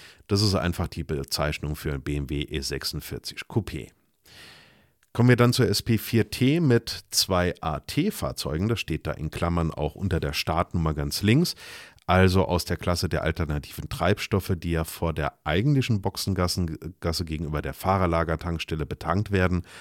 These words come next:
und dann zum Rest des Boxenstops in die reguläre Boxengasse fahren.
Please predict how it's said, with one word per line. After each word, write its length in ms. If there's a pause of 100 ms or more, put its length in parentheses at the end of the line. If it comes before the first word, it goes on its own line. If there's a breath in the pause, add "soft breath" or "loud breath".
(240 loud breath)
und 240
dann 240
zum 220
Rest 260
des 140
Boxenstops 640
in 140
die 80
reguläre 480
Boxengasse 640
fahren. 360